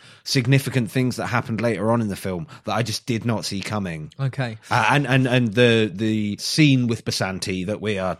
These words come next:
Speaker 1: dancing around,
Speaker 2: Yeah.
Speaker 1: as it were,
Speaker 2: Yeah, very
Speaker 1: um,
Speaker 2: good.
Speaker 1: is, is definitely one of those. It's, and like you say, it, it takes what had been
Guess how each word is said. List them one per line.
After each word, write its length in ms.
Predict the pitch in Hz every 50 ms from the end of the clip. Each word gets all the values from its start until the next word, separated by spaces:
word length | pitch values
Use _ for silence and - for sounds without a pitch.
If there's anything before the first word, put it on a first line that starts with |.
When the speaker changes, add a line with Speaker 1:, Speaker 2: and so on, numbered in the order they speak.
| _ _ -
Speaker 1:
dancing 400 | 120 113 123 113 - 127 123 131
around, 460 | 123 123 120 110 95 98 113 127 147
Speaker 2:
Yeah. 240 | 143 139 123 113 113 -
Speaker 1:
as 160 | - 117 104 117
it 80 | 104
were, 240 | 101 117 131 139 135
Speaker 2:
Yeah, 160 | 127 131 131 117 -
very 100 | 127 135 131 131 131 127
Speaker 1:
um, 60 | 127 127 127 131
Speaker 2:
good. 80 | - - - - - -
Speaker 1:
is, 180 | 151 156 135
is 180 | - 131 147 131
definitely 460 | - 147 131 - 135 135 113 117 123
one 160 | 120 123 123
of 120 | 123 107 87
those. 360 | 104 101 98 95 92 85 101
It's, 440 | 101 92 82 - - - - - - _ -
and 100 | - 127
like 140 | 135 131 120
you 80 | 110 107
say, 420 | - 143 123 113 107 107 98 - -
it, 300 | 113 113 110 - _ _ _ -
it 180 | 120 110 -
takes 640 | - - 139 139 123 120 - - - - - - - - _ _ _ _ _ _ _ _ -
what 460 | 110 107 101 107 123 135 147 131 -
had 360 | - - - 139 135 113 - -
been 580 | 135 127 120 120 120 113 113 110 107 101 92